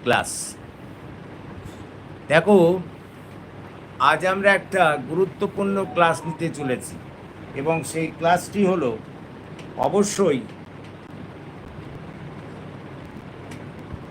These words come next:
সেই ক্লাসটি হলো অবশ্যই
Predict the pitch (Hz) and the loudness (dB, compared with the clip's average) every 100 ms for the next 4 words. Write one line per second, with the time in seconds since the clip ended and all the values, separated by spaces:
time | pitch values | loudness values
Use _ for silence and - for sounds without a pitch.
0 | - - - - - - - 151 156 156 | -14 -12 -12 -12 -12 -12 -6 -2 -2 4
1 | 165 175 - 190 190 202 180 165 185 - | 6 6 4 2 4 8 8 8 4 -2
2 | 196 175 165 | 2 2 2